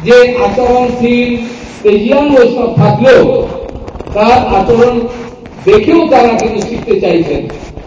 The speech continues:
তারা অবলম্বন চাইছে না। তারা বলছে, "আমরা নিজে নিজে ভক্তি করে নেব।" সেই জন্য ভক্তি করতে গিয়ে তারা অভক্তির রাজ্যে প্রবিষ্ট হয়ে তারা মায়ার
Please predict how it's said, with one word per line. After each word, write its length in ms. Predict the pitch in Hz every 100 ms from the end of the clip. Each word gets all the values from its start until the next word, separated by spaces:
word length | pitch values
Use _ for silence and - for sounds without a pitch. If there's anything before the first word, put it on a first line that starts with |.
| - - - -
তারা 200 | 214 240
অবলম্বন 560 | 240 254 277 277 285 -
চাইছে 340 | 240 233 233
না। 220 | 196 190
তারা 220 | 233 254 262
বলছে, 160 | 269
"আমরা 160 | 254 262
নিজে 300 | 254 240 247
নিজে 260 | 247 -
ভক্তি 280 | 190 208 226 214
করে 160 | 196
নেব।" 340 | 180 156 120 113 - - - - -
সেই 160 | 208 226
জন্য 220 | 247 247
ভক্তি 500 | 233 180 214 220 277
করতে 440 | 240 233 277 285
গিয়ে 560 | 269 214 156 - - - - - - - -
তারা 260 | 208 226 220
অভক্তির 560 | 196 226 247 262 262 214
রাজ্যে 360 | 214 208 214
প্রবিষ্ট 440 | 190 196 247 - -
হয়ে 680 | - 508 - - - - - - - - - - - - 190
তারা 220 | 208 208
মায়ার 500 | 185 196 208 208